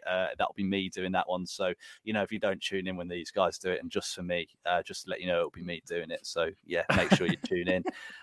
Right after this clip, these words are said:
Speaker 1: Um, and, yeah, I mean, I, I've quite enjoyed this, actually. Um,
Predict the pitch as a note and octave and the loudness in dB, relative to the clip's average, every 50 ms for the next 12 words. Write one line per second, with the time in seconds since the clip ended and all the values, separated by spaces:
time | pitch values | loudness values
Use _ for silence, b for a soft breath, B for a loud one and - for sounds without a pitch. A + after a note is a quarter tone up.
0 | B B - F#2 F#2+ F#2+ F#2+ F#2+ G2 G2 G2+ G2+ - _ _ - A2+ A2 A2 A2 | B B 6 8 10 10 10 8 6 2 -2 -6 -8 _ _ 0 2 2 2 0
1 | G#2+ G#2 G2+ - - C3 C#3 C#3 C#3 A2 - - G#2+ A2+ A#2 A2+ A2+ A2+ G#2+ - | -2 -6 -8 -8 0 8 10 10 10 10 8 6 6 6 6 6 2 2 2 4
2 | A2+ A2 - A#2 C3+ C3 - B2+ C3 - - A2 F#2+ F#2 - - B2 B2 G#2 - | 4 8 12 12 12 12 12 12 12 12 12 6 6 8 8 10 12 12 12 10
3 | - - - E2 E2+ - - - F#2+ F#2 F#2 F2+ - - - F2+ F#2 F#2 F#2 F#2 | 8 -2 0 0 -2 -2 -2 -4 -4 -4 -4 -4 -6 -6 0 2 2 2 2 0
4 | F2+ F#2 | -6 -10